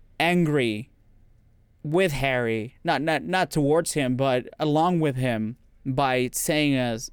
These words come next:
"Okay, so there's this guy on the loose that wants to kill Harry, and he also was the one that sold out,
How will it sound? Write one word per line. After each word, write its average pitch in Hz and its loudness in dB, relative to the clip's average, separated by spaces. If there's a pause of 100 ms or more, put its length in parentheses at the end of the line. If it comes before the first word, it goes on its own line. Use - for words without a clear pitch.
(120)
"Okay, 139 0 (360)
so 131 -2
there's 147 2
this 160 0
guy 123 0
on 143 0
the 170 2
loose 123 2
that 120 -2
wants 120 -4
to 156 -2
kill 139 -2
Harry, 117 0 (360)
and 143 2
he 143 0
also 123 2 (320)
was 135 -2
the 131 2
one 120 0
that 113 -2
sold 123 0
out, 110 0